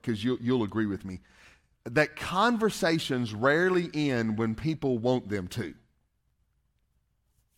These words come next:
As a matter of fact, do you know how often a conversation ends when you want it to end and the person you're talking to wants it to end? Do you know how often that happens? Two percent of the time.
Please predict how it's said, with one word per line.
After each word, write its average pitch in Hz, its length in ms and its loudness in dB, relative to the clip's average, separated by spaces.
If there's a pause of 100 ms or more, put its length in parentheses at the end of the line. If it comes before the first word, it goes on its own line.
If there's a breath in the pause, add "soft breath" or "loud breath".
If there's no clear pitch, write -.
(580 soft breath)
As - 80 -12
a - 20 -4
matter 202 100 8
of - 60 2
fact, 135 220 6 (640)
do 127 100 0
you 240 60 8
know 294 120 4
how 233 200 6
often 185 500 4
a 156 80 2
conversation 165 800 2
ends 160 640 0 (360)
when 135 300 4
you 175 300 4
want 233 220 6
it 220 80 0
to 214 100 0
end 208 460 2
and 147 140 4
the 135 60 4
person 180 360 4
you're 175 100 2
talking 147 380 2
to 123 160 0
wants 131 260 2
it 127 120 -2
to 117 120 -4
end? 92 320 -4 (480)
Do 143 80 0
you 165 40 4
know 185 80 6
how 165 100 4
often 170 240 2
that 156 120 2
happens? 175 500 -2 (1120)
Two 185 140 4
percent 151 360 2
of 131 80 2
the 120 80 0
time. 101 340 -6